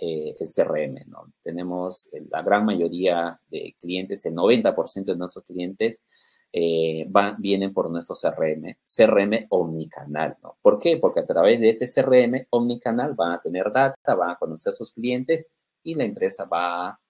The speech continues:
crecer, ¿no? Entonces, así, siempre se empieza, todas las empresas que ya tienen un,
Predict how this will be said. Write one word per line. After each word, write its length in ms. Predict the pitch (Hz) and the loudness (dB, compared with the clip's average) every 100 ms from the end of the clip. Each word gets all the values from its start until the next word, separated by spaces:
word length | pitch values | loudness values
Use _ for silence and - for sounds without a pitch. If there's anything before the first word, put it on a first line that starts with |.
| _ | _
crecer, 600 | 80 76 - - 73 73 _ | -10 -10 -12 -8 -8 -8 _
¿no? 200 | 78 - _ _ _ | -20 -20 _ _ _
Entonces, 380 | _ 98 113 107 | _ 0 2 2
así, 380 | 95 - 71 - _ - | -2 -6 -10 -10 _ -20
siempre 540 | - 113 107 104 104 | -6 -4 -2 -2 -4
se 320 | - 87 80 | 0 -2 -2
empieza, 560 | 78 - 92 95 101 - | -8 -8 -8 -6 -8 0
todas 220 | 110 110 | 4 4
las 180 | 107 107 | 2 -4
empresas 460 | 90 - 95 101 - | -10 -6 -6 -6 -6
que 80 | 92 | -4
ya 120 | 90 | -2
tienen 260 | 98 90 85 | -4 -6 -8
un, 240 | 92 | -10